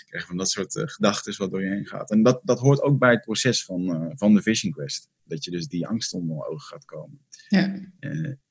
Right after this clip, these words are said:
Speaker 1: die angsten kan zijn dat je, dat er enge beesten zijn of dat er, eh, die Alberto, eh,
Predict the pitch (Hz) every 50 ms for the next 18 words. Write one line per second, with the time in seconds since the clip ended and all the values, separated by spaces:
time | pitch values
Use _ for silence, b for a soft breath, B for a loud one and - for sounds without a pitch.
0 | _ _ _ 85 85 85 73 82 98 - - 101 - 87 87 87 90 90 87 85
1 | 82 82 85 80 71 - 85 85 85 82 82 82 82 82 76 80 71 80 90 90
2 | - 90 98 104 110 - - 101 98 101 95 92 87 85 85 82 - 87 82 -
3 | 87 85 85 82 82 82 82 80 80 85 - - _ _ B B B B B B
4 | B B B B _ - - - 90 95 98 101 110 101 101 101 90 85 92 95
5 | 92 80 80 76 -